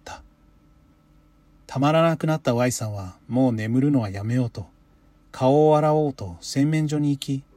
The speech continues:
鏡を見てぎょっとした。首に手で締めた赤い跡がくっきりと残っている。なんだよこれ。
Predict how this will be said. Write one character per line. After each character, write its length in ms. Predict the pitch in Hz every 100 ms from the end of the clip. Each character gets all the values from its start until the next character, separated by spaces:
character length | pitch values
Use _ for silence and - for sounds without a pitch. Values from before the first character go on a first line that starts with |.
| _ _ -
鏡 460 | - 113 123 147 131
を 40 |
見 140 | 104
て 280 | - 98 82 _ _ _ _ _
ぎ 100 | -
ょ 40 | 95
っ 40 |
と 120 | - 92
し 100 | -
た。 180 | 90 _ _ _ _ _ _ _ _ _ _ _ _ _ _ _
首 300 | - 123 127
に 280 | 139 143 139
手 160 | - 123
で 180 | 127 87
締 220 | - 123
め 80 | 101
た 260 | 87 - _ _ _ _ _ _
赤 280 | 123 120 160
い 80 | 165
跡 180 | 170 127
が 140 | 107
く 140 | - -
っ 20 |
き 180 | - -
り 100 | 123
と 120 | 101
残 240 | 92 -
っ 20 |
て 160 | 120 -
い 80 | 87
る。 140 | 78 - _ _ _ _ _ _ _ _ _ _ _ _ _ _ _ _ -
な 180 | 104
ん 80 | 113
だ 120 | 123
よ 100 | 92 -
こ 140 |
れ。 60 | -